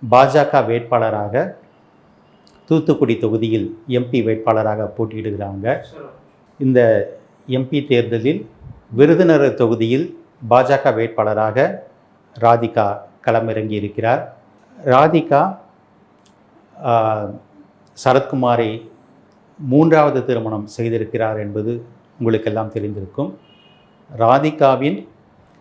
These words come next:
ஆ, முதல் கணவரின் பெயர் என்ன? இரண்டாவது கணவரின் பெயர் என்ன? இதுதான் இன்னைக்கு உங்ககிட்ட கேட்குற ஜெனரல் நாலேட்ஜ் கொஸ்டின் வச்சுக்கோங்களேன்.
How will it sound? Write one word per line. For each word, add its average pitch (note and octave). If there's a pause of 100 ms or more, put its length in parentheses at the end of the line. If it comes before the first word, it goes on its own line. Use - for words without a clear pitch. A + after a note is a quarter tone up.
(560)
ஆ, A2+ (220)
முதல் D#3+
கணவரின் A#2+ (100)
பெயர் A2+
என்ன? A2 (680)
இரண்டாவது C#3+
கணவரின் A2+
பெயர் A2
என்ன? G2+ (880)
இதுதான் B2 (600)
இன்னைக்கு A#2+
உங்ககிட்ட A2
கேட்குற A2 (720)
ஜெனரல் G#2+
நாலேட்ஜ் B2
கொஸ்டின் C3
வச்சுக்கோங்களேன். A2+